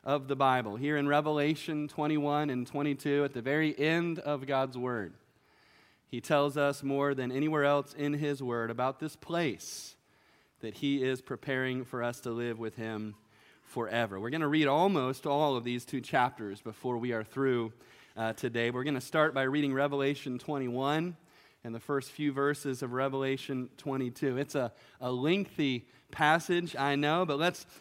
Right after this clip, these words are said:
never forget, church, that when we are reading God's Word, uh, we are hearing the most important words in the message. Uh, it is only these words, uh, that are perfect. It is only these words,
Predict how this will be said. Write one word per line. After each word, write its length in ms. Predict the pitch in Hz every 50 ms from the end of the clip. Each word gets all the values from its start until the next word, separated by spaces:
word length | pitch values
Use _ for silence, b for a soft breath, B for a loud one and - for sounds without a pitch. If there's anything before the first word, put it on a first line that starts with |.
| B B
never 280 | 160 170 202 208 214
forget, 380 | 196 - 190 165 160 175 170 139
church, 300 | - - 147 135 135 -
that 160 | - 143 139
when 260 | 135 143 165 175 180 180
we 120 | 170 170
are 140 | 151 139 131
reading 640 | 131 131 147 165 185 202 202 208 196 190 196 156
God's 520 | 139 156 156 151 151 156 151 143 135 127 - -
Word, 600 | 143 123 127 131 123 117 113 110 107 117 123 123 b b b b b b b 117
uh, 80 | 117 120
we 220 | 123 147 175 180
are 180 | 165 156 151 143
hearing 600 | 135 - - 185 190 185 165 147 135 127 127 123
the 240 | 123 147 170 180 180
most 400 | 170 160 156 156 156 - - -
important 540 | 135 127 120 - 151 151 139 135 131 120 117
words 640 | 127 131 127 117 110 107 107 110 113 120 - - - b b b b b
in 160 | b 135 135 127
the 80 | 123
message. 600 | 123 123 123 120 117 - 107 - - - - - _ _ _ _ _ b b b b b b b b
Uh, 60 | 110
it 160 | 110 120 135
is 140 | 139 139 135
only 340 | 165 165 170 165 160 147 143
these 440 | 120 120 135 165 190 214 214 156 135
words, 680 | 123 120 117 110 104 104 107 113 123 - - - - _ _ b b b b b b b -
uh, 220 | 113 107 107 113
that 240 | 110 123 127 127 131 -
are 260 | 127 123 123 120 120
perfect. 580 | - - - - 139 120 120 - 92 87 95 -
It 80 | 120 110
is 120 | 113 120
only 260 | 135 147 143 139 127
these 340 | 120 127 160 185 185 - -
words, 640 | 113 107 98 87 85 90 104 110 - - - - -